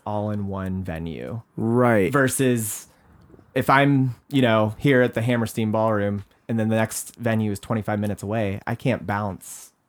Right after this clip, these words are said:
Speaker 1: midway through a panel and get there, you know?
Speaker 2: Okay, and who was your favorite person that you met?
Speaker 1: Um, Margaret Josephs. Um,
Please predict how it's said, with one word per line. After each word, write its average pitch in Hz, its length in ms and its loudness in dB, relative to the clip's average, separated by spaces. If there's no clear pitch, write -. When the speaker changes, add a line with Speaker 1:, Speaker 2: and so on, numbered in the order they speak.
Speaker 1:
midway 120 400 0
through 110 240 -4
a 95 60 -4
panel 104 500 -4
and 104 80 -4
get 107 180 -4
there, 58 360 -10
you 104 100 -4
know? 98 200 -4
Speaker 2:
Okay, 127 340 2
and 127 160 -2
who 139 640 2
was 117 200 0
your 110 80 2
favorite 95 340 0
person 87 240 -2
that 80 120 -2
you 92 120 -2
met? - 220 -6
Speaker 1:
Um, 127 760 4
Margaret 131 400 0
Josephs. 135 1200 0
Um, 110 1000 0